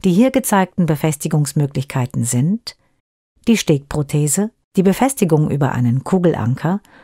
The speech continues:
die hochwertigste Befestigungsmöglichkeit durch Teleskope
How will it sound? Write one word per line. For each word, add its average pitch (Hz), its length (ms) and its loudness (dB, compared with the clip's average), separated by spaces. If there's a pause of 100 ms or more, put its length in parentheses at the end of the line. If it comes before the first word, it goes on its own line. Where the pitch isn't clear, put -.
(200)
die 135 120 0
hochwertigste 143 760 -2
Befestigungsmöglichkeit 131 1600 -4 (160)
durch 175 180 0
Teleskope 175 760 -2